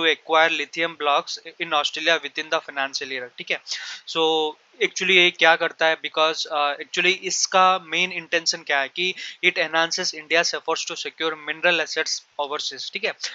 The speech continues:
और उसके बाद सेकंड पॉइंट में जो हम डिस्कस कर सकते हैं या फिर लिख सकते हैं कि the,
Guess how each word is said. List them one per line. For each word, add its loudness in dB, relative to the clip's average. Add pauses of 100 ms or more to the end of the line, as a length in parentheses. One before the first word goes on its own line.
(200)
और 8
उसके 0
बाद 4
सेकंड -2
पॉइंट -2
में -2
जो -2
हम -4
डिस्कस -6
कर -4
सकते -4
हैं 2
या 0
फिर -8
लिख -2
सकते -4
हैं 0
कि 0 (360)
the, 6